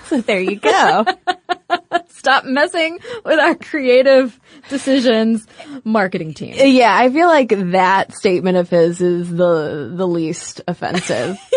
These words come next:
Speaker 2: Yeah, just 'cause
Speaker 1: Far
Speaker 2: you,
Speaker 1: and away.
Speaker 2: just 'cause you use a sort of bad word and threaten someone, that's, I feel like that's l-, the least, yeah, it's the least problematic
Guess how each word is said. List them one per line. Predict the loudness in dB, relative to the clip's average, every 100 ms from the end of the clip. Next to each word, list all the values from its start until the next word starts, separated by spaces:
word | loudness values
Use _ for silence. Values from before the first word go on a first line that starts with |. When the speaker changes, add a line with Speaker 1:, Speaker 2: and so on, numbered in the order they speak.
| -2 -2
Speaker 2:
Yeah, | 0 0 0
just | -4 -2
'cause |
Speaker 1:
Far | 0 2
Speaker 2:
you, | 2
Speaker 1:
and | 0
away. | 0 0 0 -2 -4
Speaker 2:
just | -8 -4
'cause | -2
you | 0
use | 0 0 0 0
a | -4
sort | -6 -6 -2 -2
of | -4
bad | -2 -2 -2
word | -2 -2 -2
and | -4 -6
threaten | -6 -2 -2 -2 -6
someone, | -8 -8 -8 -10 -10 -12 -16 _ _ _
that's, | -12 -12 _ -8
I | -6 0
feel | 2
like | 2 0
that's | -2 -4 _ -20 _ _ _ _ _ _ _ _ _ _ _ _ _ _ _ -20 -20 -20 -20 -20 -20 -14
l-, | -10 -8 -2
the | 0
least, | 0 0 0 -2 0
yeah, | 0 0
it's | -4
the | -6
least | -2 -2 -4 _ _
problematic | -6 -6 -4 -6 -6 -8 -10